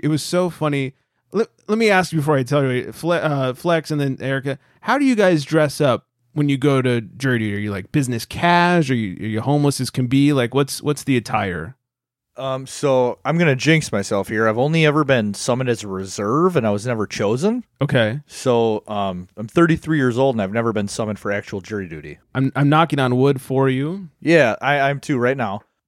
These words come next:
Speaker 2: I, if it were me though, I'd just go casual as fuck, man. Like,
Speaker 1: Okay.
Speaker 2: you know, maybe even a cutoff shirt. You know, definitely my short shorts.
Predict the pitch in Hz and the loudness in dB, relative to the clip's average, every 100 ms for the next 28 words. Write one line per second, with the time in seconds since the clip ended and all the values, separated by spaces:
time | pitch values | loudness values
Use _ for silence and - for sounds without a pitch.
0 | _ _ _ 156 170 175 214 190 180 226 | _ _ _ -2 0 2 4 4 2 0
1 | 131 123 165 180 - 135 - 135 127 131 | 0 0 -2 -6 -2 -2 -2 -2 0 0
2 | 113 90 - 139 - 95 95 - _ _ | -4 -6 -2 -2 -2 -8 -12 -14 _ _
3 | _ 101 143 143 156 170 _ _ _ _ | _ -2 2 2 2 -2 _ _ _ _
4 | _ 107 101 110 143 147 147 131 - - | _ -4 -2 2 2 2 0 0 -4 -2
5 | 143 131 123 - - 147 147 151 143 _ | 0 2 2 -2 -2 2 4 2 -2 _
6 | _ 117 113 110 107 131 - 151 123 104 | _ -6 -4 -4 0 0 0 0 0 -2
7 | - 127 - - 139 135 139 135 - - | 0 0 0 0 2 4 4 2 -4 -12
8 | - - | -10 -12